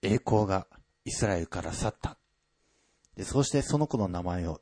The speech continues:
イカボテと名付けます。まあ、下の方をね、脚注を見ますと、栄光がないという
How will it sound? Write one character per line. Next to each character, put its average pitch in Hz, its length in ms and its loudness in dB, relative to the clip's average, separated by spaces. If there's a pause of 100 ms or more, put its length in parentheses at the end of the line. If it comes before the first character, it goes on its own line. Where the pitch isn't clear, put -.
イ 127 80 -4
カ - 220 0
ボ 170 120 4
テ 85 140 -10
と 80 300 -10
名 92 140 -8
付 - 180 -10
け 82 40 -6
ま 80 80 -6
す。 - 220 -16 (500)
ま - 100 -8
あ、 - 40 -2
下 131 200 2
の 120 80 0
方 110 220 6
を 80 240 -4
ね、 95 140 -8
脚 - 240 -6
注 110 160 2
を 98 40 2
見 95 120 -2
ま 92 80 -2
す - 100 -10
と、 - 180 -6 (220)
栄 151 200 6
光 170 280 6
が 151 140 6
な 139 200 4
い 143 180 2
と - 180 -2
い 90 100 -2
う 80 240 -4